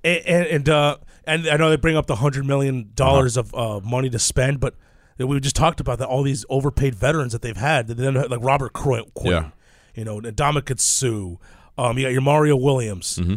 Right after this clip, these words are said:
Speaker 1: and, and then you end up cutting these guys and s-, eating a bunch of dead money. It's just a b-, big assumption that the Dolphins are just gonna spend all this money and hit on every draft pick and be back to glory in this. I, I just,
Speaker 2: Yeah.
Speaker 1: I just can't see it.
Speaker 2: Same here. I can't.
Speaker 1: And, and by the way, since we're, are we sure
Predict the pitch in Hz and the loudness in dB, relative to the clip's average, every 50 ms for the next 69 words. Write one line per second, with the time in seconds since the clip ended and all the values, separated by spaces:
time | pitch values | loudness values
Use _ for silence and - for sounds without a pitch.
0 | 117 - - - 127 131 135 135 135 - - - - - _ _ _ _ - - | -2 -6 -8 -4 -2 -2 -2 -4 -6 -10 -14 -18 -20 -20 _ _ _ _ -10 -6
1 | 147 151 143 151 143 151 160 165 170 165 147 - - - 165 185 175 156 139 120 | -4 -2 0 2 2 2 4 4 4 2 0 -2 0 0 2 2 2 2 -2 -4
2 | - 143 131 127 131 131 120 123 113 - - - _ _ - - 156 165 160 147 | -2 -4 -2 -2 -2 -2 -4 -6 -8 -10 -14 -18 _ _ -8 -6 -4 -2 0 0
3 | 143 120 156 143 131 131 - 147 139 135 131 147 180 196 160 147 139 - - - | 2 2 2 0 0 0 0 0 0 2 2 2 2 2 2 0 -4 -6 -10 -20
4 | - _ _ - 143 127 - - 170 151 - 135 117 107 - 139 107 - 170 170 | -20 _ _ -4 -4 -2 -2 0 -2 -2 -2 -4 -6 -8 -10 -8 -2 0 0 2
5 | 151 139 - - 160 151 185 - - 139 123 110 117 107 143 135 135 127 123 123 | 2 0 0 2 2 2 2 2 0 -2 -2 -2 -2 0 0 0 0 -2 -4 -4
6 | - - 139 - - - - - 190 175 170 160 160 156 147 - 156 151 151 156 | -4 -2 0 2 2 2 2 2 2 4 4 4 4 4 2 2 0 0 0 0
7 | 143 127 120 - - - - - 139 139 151 156 151 160 143 - 160 160 160 143 | 0 -2 -4 -8 -10 -2 2 2 2 4 2 2 2 2 2 4 4 2 2 2
8 | - 151 131 - 120 104 131 127 - 165 160 147 - 139 - 143 151 151 143 123 | 0 -2 -4 -4 -4 -6 -4 0 0 0 0 0 -6 -8 -4 -2 -2 -2 -2 -2
9 | 110 101 90 - 131 139 139 151 - - - 160 - 143 147 151 - - 175 156 | -6 -8 -10 -10 -10 -8 -8 -6 -4 -2 -2 -2 -2 -4 -8 -10 -8 -6 -8 -6
10 | - - - 196 240 269 156 - - - - - - - 85 85 92 101 90 78 | -6 -6 -4 -2 -2 -2 -2 -2 -6 -14 -12 -6 -4 -2 0 0 0 0 0 -2
11 | - - 73 - - 98 95 - - - - 165 175 175 170 147 - _ _ - | -4 -8 -8 -4 -2 -2 -2 -2 -4 -2 0 2 2 2 0 -2 -6 _ _ -8
12 | 147 135 151 185 190 196 180 208 220 208 175 120 139 127 - 131 127 131 143 151 | -4 0 2 2 4 4 4 4 4 4 4 2 0 -2 -4 -6 -2 0 2 4
13 | 160 175 - 160 160 180 214 240 190 - - - - 233 269 277 233 196 185 180 | 2 2 4 4 4 4 4 4 2 0 0 2 2 4 4 6 4 4 2 0